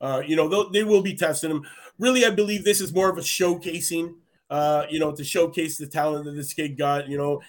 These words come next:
and that transition from, you know, going from the Olympic style of boxing into the pro and paid ranks, which is a big difference, uh, in styles of boxing. So it's nice to see that he's transitioning well. Um, and, you know, he does have some skill behind him to be a silver medalist.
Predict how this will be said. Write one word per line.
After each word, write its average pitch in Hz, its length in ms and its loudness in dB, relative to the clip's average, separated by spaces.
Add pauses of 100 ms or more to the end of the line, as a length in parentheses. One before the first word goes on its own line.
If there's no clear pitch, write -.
(140)
and 160 140 2
that 170 160 6
transition 180 600 0
from, 175 220 2
you 160 60 0
know, 165 160 8
going 156 260 -2
from 160 120 -6
the 165 80 -2
Olympic 156 320 -4
style 160 300 0
of 147 100 -2
boxing 151 460 -2 (380)
into 156 360 -2
the 151 100 -4
pro 156 380 2
and 147 160 -4
paid 147 220 -4
ranks, 147 260 -2
which 170 300 -6
is 170 180 0
a 160 60 -6
big 156 200 -4
difference, 165 500 -4 (280)
uh, 147 220 4
in 156 160 -2
styles 156 340 4
of 143 80 -6
boxing. 147 460 0
So 135 320 -4 (280)
it's 143 160 -10
nice 190 220 4
to 190 80 -6
see 190 220 -4
that 170 160 0
he's 156 120 -6
transitioning 156 680 -2
well. 156 340 -2 (320)
Um, 143 480 0
and, 143 380 2
you 147 100 -2
know, 147 140 2
he 143 80 -2
does 156 240 2
have 175 160 2
some 170 160 -6
skill 180 260 0
behind 160 300 0
him 160 100 -6
to 156 100 -12
be 143 160 -8
a 151 60 -6
silver 151 300 -6
medalist. 143 480 -4